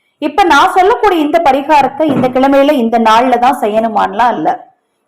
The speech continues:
என்னைக்கு உங்களுக்கு எந்த விஷயம் நடக்கணுமோ அன்னைக்கு காலையில எழுந்ததும் குளித்துட்டு பூஜை அறையில ஒரு நெய் தீபம் ஏத்தி வச்சுட்டு உங்க வலது உள்ளங்கையில் குங்குமத்தையும் இடது உள்ளங்கையில் சந்தனத்தையும்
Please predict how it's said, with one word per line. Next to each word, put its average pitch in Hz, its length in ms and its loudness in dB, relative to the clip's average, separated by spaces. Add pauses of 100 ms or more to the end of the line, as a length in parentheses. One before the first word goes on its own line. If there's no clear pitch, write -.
என்னைக்கு 392 500 0 (120)
உங்களுக்கு 240 340 0
எந்த 240 200 2
விஷயம் 285 420 -2
நடக்கணுமோ 233 500 0
அன்னைக்கு 196 480 -2
காலையில 233 560 0
எழுந்ததும் 220 640 0 (640)
குளித்துட்டு 320 640 0
பூஜை 339 420 0
அறையில 220 460 2
ஒரு 214 160 2
நெய் 226 260 -2
தீபம் 254 340 -2
ஏத்தி 214 360 0
வச்சுட்டு 190 460 -4 (600)
உங்க 311 300 2
வலது 302 520 2
உள்ளங்கையில் 302 800 0
குங்குமத்தையும் 330 880 0
இடது 294 440 0
உள்ளங்கையில் 262 840 0
சந்தனத்தையும் 269 920 -2